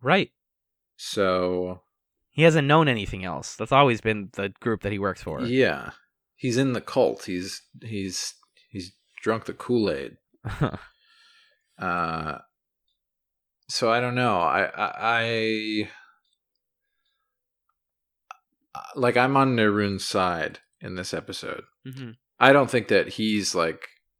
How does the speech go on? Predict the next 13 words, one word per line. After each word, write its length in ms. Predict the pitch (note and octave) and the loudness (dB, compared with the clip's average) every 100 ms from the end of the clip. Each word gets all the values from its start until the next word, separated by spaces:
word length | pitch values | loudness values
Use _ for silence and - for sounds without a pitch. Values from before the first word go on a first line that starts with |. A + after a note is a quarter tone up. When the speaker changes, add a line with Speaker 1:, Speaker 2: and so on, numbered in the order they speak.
| _ _ _ _ _ | _ _ _ _ _
Speaker 2:
the 520 | G2 F#2 F#2 E2+ D#2 D#2 | -16 -4 0 2 0 -2
best 440 | - E2+ - - - | 0 0 -2 -8 0
guy. 520 | E2 F#2+ D#2+ D2 - _ _ _ _ _ _ _ _ _ _ | 4 6 4 -2 -10 _ _ _ _ _ _ _ _ _ _
I 80 | G2 | -8
think 160 | F#2+ E2+ | -6 -6
that 140 | E2+ | -8
he's 220 | F2+ F2 | -8 -10
kind 280 | - F#2 D#2+ | -8 -8 -6
of 120 | D#2 | -8
a 40 | - | -6
shitty 400 | - F2 D#2+ D2+ | -4 -4 -6 -6
dude, 480 | E2 F#2+ D#2+ D#2 - _ - | -2 -2 -2 -6 -12 _ -8
and 300 | F#2 F#2 | -8 -8